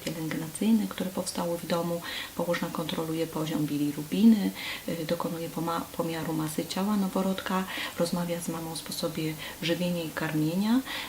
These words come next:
Y, często wychodzą wtedy problemy laktacyjne, a nie jesteście już po nawale pokarmowym, y, patrzymy, jak noworodek przybiera,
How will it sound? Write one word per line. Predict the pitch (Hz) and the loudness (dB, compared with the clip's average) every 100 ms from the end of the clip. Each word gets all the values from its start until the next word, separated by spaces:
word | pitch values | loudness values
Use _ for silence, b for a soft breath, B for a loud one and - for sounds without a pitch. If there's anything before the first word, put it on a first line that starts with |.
| - | -2
Y, | 175 165 170 - | 0 0 -4 -2
często | 185 190 | 0 0
wychodzą | 180 180 175 180 | -2 0 0 0
wtedy | - 170 170 | 0 0 0
problemy | 165 170 160 165 160 | 0 0 0 -2 -2
laktacyjne, | 139 - 156 - 196 214 214 208 - B - | -4 -4 -6 -2 4 6 4 2 -4 B -4
a | |
nie | 156 160 | -2 -2
jesteście | 156 160 - 156 | -2 -4 -2 -2
już | 156 156 160 | -2 -2 -4
po | - 156 | -4 -2
nawale | 156 143 156 165 | -2 -2 -4 -4
pokarmowym, | 180 - 175 185 208 196 185 185 185 B B 165 | -2 0 4 4 4 4 2 0 -2 B B -2
y, | 165 160 | -2 -2
patrzymy, | 165 160 170 | -4 -2 -2
jak | 170 165 | -2 -2
noworodek | 160 160 165 165 | -2 -2 -2 -4
przybiera, | - 180 180 190 196 | -2 -2 0 0 0